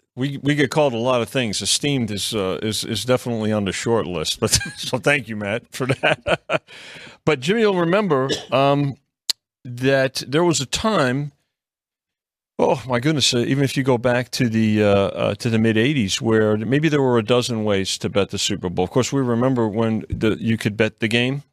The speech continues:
and, and the total, and then at halftime, uh, you know, and, and then maybe somebody started sprinkling in money lines. But, um, you know, that, that Bears Super Bowl, Super Bowl twenty,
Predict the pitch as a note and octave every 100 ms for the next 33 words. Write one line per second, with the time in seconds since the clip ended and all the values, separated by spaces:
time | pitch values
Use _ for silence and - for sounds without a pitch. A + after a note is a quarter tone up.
0 | _ - G#2 G#2 A#2 A2 G2+ C3+ A2+ G2+
1 | A#2+ A#2 A2 G#2+ G2+ F#2+ C#3 - - E2
2 | - _ _ - G2 F#2 E2 - - F#2+
3 | E2+ C2 G2+ D#2+ D2 G2+ G#2+ G2+ F2+ A2
4 | G#2 F2+ - A2 G2 - - - - G#2
5 | - B2 G#2+ G#2+ G#2 G2+ A2 A#2+ F#2 F2
6 | F2 - G2+ - _ _ _ _ _ A2
7 | A2+ A2+ A2+ A2+ A#2 - _ B2 B2+ B2+
8 | B2+ - C3 A#2 B2+ C#3+ D3+ C3+ - -
9 | C#3+ B2 A#2 G#2 G#2 - B2+ A#2+ A2 G#2+
10 | - - C3+ A2